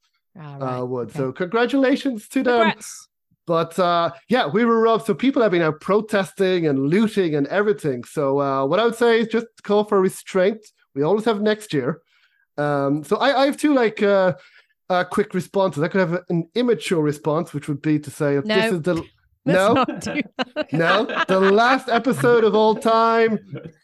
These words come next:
Speaker 2: Or I could have a mature response, which would be something along the lines of, "Thank you,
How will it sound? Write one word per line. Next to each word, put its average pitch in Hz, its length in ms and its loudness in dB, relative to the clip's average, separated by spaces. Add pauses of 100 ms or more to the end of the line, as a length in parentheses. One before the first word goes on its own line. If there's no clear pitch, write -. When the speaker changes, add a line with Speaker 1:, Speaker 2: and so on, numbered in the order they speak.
(120)
Speaker 2:
Or 247 140 2
I 254 60 0
could 247 100 0
have 220 100 2
a 220 60 -6
mature 226 360 -2
response, 190 460 0
which - 140 -10
would 190 60 -10
be 165 40 -6
something 262 380 -2
along 185 260 2
the 160 80 -4
lines 165 560 -2
of, 151 300 -4
"Thank 226 300 -6
you, 220 120 -6